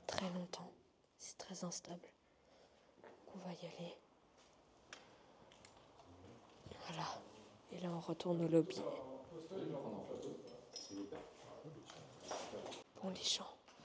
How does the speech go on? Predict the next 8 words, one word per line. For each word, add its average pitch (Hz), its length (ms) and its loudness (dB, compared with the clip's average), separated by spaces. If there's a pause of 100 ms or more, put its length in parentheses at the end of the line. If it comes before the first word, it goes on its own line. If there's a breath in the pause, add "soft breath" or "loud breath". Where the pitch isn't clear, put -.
(400 loud breath)
on - 60 -6
a - 240 -8
trouvé - 260 -2 (160)
un - 60 -6
truc - 240 0 (100)
dans 180 160 2
cette - 300 -4
salle. - 380 -2